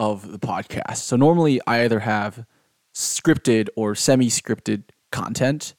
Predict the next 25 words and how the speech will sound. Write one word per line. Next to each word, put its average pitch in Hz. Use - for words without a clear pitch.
that 113
are 107
the 107
main 107
episodes, 135
and 117
then 123
I -
have 117
the 113
banter 156
episodes 104
where 107
I -
t-, -
put 120
on 101
a -
guest. -
This 190
one 180
is 131
just -
not 139
scripted, -